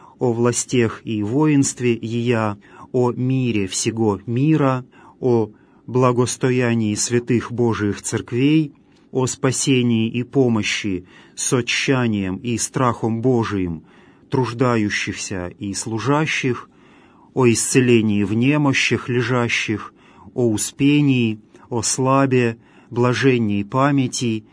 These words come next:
и оставлении грехов всех прежде почивших православных, о спасении людей, предстоящих, и их же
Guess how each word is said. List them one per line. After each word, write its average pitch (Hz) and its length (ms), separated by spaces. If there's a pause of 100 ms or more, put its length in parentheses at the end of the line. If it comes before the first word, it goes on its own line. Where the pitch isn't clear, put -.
(220)
и 123 220
оставлении 117 760
грехов 110 640 (200)
всех - 560 (320)
прежде 123 580
почивших 120 880 (260)
православных, 110 1080 (400)
о 117 80
спасении 110 720
людей, 143 600 (360)
предстоящих, 123 1120 (300)
и 143 340 (1000)
их 147 340
же 127 360